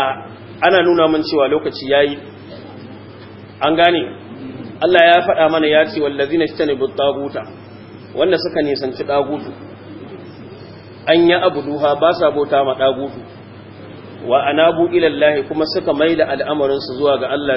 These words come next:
sai Allah ya ce, "Lahumul bushra." Sai ya ce, "Fa bashir ibad." Suwaye? "Alladhina yastami'una al-qawla fayattabi'una ahsana. Ulaika alladhina hadahumullahu wa ulaika hum,"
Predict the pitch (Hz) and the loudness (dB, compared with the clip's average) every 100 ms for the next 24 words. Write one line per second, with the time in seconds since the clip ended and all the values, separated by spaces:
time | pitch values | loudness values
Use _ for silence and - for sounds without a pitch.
0 | - 151 151 151 139 143 131 113 - 127 | 0 0 2 2 2 0 -4 -4 -4 -6
1 | 107 131 - 107 - - 151 135 120 - | -4 -6 -4 -6 -8 -12 -14 -12 -12 -14
2 | - - - - - 143 160 160 156 143 | -14 -14 -14 -16 -8 -2 0 0 -2 -2
3 | 123 127 - 165 151 123 107 - - - | -2 -2 -2 -2 -2 -2 -2 -4 -14 -16
4 | - - - - - - 190 180 175 156 | -14 -14 -14 -16 -8 2 6 6 4 0
5 | - 151 151 147 180 165 175 - 185 160 | -4 -4 0 2 2 2 0 0 0 0
6 | 147 170 165 143 147 170 156 - 139 156 | 0 0 0 -2 0 2 2 0 -2 -2
7 | - 156 127 135 143 131 131 139 120 131 | -2 -4 -2 -4 -6 -6 -6 -8 -10 -8
8 | 117 107 - - - - - - - 127 | -8 -10 -16 -16 -16 -16 -16 -16 -10 -2
9 | 147 170 180 175 151 147 165 156 139 139 | 2 4 4 2 0 2 2 2 0 0
10 | 151 156 147 131 143 143 139 165 156 143 | 0 0 -4 0 0 0 0 -2 0 2
11 | 147 156 151 139 135 180 | 2 2 -2 -4 2 4